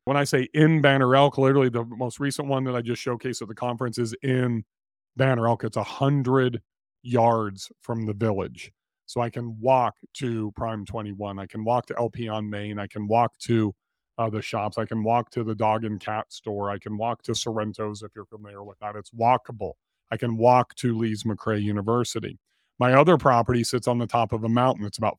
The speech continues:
five minutes from downtown, but it's a Banner Elk address, and it's got everything. It's got privacy. It's got, you know, it's massive on two acres. Got hot tubs, massive game room, like, twenty-four by forty-eight game room.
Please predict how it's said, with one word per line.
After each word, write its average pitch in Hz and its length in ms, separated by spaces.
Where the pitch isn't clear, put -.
five 117 380
minutes 113 500
from 127 120
downtown, 113 500
but 110 100
it's 104 120
a 117 60
Banner 117 380
Elk 113 200
address, 113 440
and 110 100
it's 104 120
got 113 260
everything. 107 420
It's 92 120
got - 180
privacy. 104 600
It's 92 160
got, 101 240
you 127 100
know, 113 140
it's 107 160
massive 123 480
on 104 180
two 120 280
acres. 107 580
Got 107 160
hot 117 220
tubs, 98 380
massive 117 560
game 110 320
room, 98 160
like, 95 180
twenty-four 107 480
by 101 140
forty-eight 110 520
game 110 320
room. 90 220